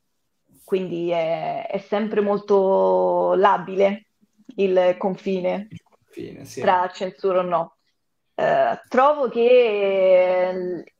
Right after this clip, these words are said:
Speaker 1: eh, ripeto, eh, la cosa importante che bisogna capire, lato produzione, è che sia quando ti occupi dello sviluppo del videogioco, sia quando è il publisher che parla con te sviluppatore, sia quando si parla con Sony, parliamo sempre con persone.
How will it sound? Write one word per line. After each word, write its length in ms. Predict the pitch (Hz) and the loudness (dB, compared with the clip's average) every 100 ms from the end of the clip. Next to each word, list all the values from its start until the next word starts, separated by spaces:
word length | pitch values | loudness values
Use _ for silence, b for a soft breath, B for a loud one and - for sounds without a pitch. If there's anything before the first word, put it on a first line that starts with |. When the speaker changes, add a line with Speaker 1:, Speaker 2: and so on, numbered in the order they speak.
| _ _ _ - - | _ _ _ -12 -4
Speaker 1:
eh, 80 | 233 | -2
ripeto, 540 | 233 226 190 202 _ | 2 0 0 -10 _
eh, 280 | 226 214 - | -4 -4 -2
la 120 | 233 | -2
cosa 180 | 302 311 | -2 -6
importante 560 | 277 254 - 277 294 202 | -8 -10 -6 -6 -6 -14
che 120 | 196 | -16
bisogna 380 | 190 220 233 202 | -12 -10 -6 -4
capire, 500 | 190 175 170 170 175 | -6 -8 -10 -8 -4
lato 220 | 196 202 | -6 -6
produzione, 840 | 190 180 - - 165 - - - _ _ _ _ | -14 -16 -20 -12 -8 -6 -8 -14 _ _ _ _
è 140 | - | -6
che 160 | - - | -6 -12
sia 260 | - 302 302 | -12 -6 -6
quando 260 | 233 214 - | -6 -4 0
ti 100 | 208 | 0
occupi 480 | 220 - 196 208 | -2 -2 2 4
dello 260 | 185 196 196 | 4 4 2
sviluppo 520 | 175 175 196 247 - | 0 -2 0 -2 -2
del 160 | 208 185 | -2 -2
videogioco, 800 | 180 185 - 180 170 160 170 190 | -2 -4 -4 -4 -4 -4 -8 -10
sia 320 | - 247 262 | -10 -2 0
quando 260 | 226 214 196 | 2 0 -2
è 60 | |
il 100 | 196 | -4
publisher 540 | - 240 190 185 - 175 | -2 -2 -2 -6 -8 -10
che 160 | 180 - | -10 -6
parla 280 | 180 180 175 | -4 -2 -4
con 160 | 180 | -4
te 120 | 226 202 | -6 -4
sviluppatore, 680 | 175 190 - 196 185 165 165 | -4 -6 -6 -4 -4 -4 -6
sia 180 | 247 | -2
quando 240 | 240 185 185 | -2 -2 -4
si 100 | 196 | -2
parla 240 | 214 208 | -2 0
con 160 | 180 180 | -4 -6
Sony, 360 | - 196 175 - | -8 -8 -8 -8
parliamo 360 | 196 202 196 | -4 -2 -2
sempre 300 | 214 226 214 | -4 -6 -4
con 140 | 190 180 | -4 -4
persone. 600 | 165 - 190 165 165 | -10 -6 -4 -4 -8